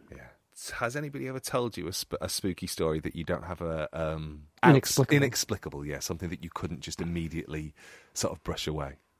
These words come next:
Speaker 2: None come to mind, but I'm sure that's indeed the case. I was fascinated by the, a book.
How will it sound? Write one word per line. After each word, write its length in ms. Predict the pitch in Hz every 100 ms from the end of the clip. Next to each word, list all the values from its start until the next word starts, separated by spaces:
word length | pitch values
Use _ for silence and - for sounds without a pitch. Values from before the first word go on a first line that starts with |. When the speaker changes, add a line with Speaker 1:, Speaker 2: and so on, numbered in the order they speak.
| _
Speaker 2:
None 300 | 139 127 120
come 180 | 113 101
to 60 | 101
mind, 360 | 104 101 98
but 100 | 85
I'm 140 | 98 92
sure 560 | - - 123 110 104
that's 320 | 101 95 -
indeed 400 | 107 95 107 95
the 80 | 113
case. 520 | - 120 107 - - - - -
I 100 | 160
was 180 | 135 -
fascinated 640 | - 120 104 135 110 110
by 260 | - 117 110
the, 140 | 175
a 120 | 269 131
book. 480 | - 127 - -